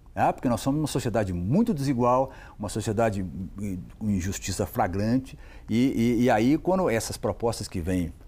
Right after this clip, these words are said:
pela direita, com esse discurso de austeridade financeira e tal,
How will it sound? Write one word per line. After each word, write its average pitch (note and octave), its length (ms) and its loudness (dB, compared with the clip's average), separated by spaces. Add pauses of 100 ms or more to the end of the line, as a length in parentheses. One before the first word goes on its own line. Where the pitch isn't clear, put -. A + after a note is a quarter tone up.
pela F#2+ 220 0
direita, G2 480 0
com E2+ 400 -6
esse F#2 160 -6
discurso F2 500 -6
de E2+ 120 -2
austeridade F2 640 -2 (140)
financeira G#2 840 2
e D2 60 -4
tal, D3 360 -2